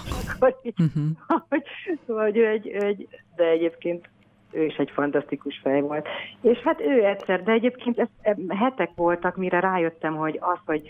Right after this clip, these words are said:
Speaker 1: hogy megöllek, eláslak, az nekik egy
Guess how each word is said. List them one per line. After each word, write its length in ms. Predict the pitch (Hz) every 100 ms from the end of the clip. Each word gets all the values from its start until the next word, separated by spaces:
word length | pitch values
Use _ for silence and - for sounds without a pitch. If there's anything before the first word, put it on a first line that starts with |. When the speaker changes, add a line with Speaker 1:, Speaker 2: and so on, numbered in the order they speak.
| - - - _ _
Speaker 1:
hogy 340 | - 151 143 165
megöllek, 560 | 175 214 196 180 151 -
eláslak, 680 | 160 165 180 - 214 220 220
az 120 | 185 180
nekik 340 | 196 196 -
egy 100 | 196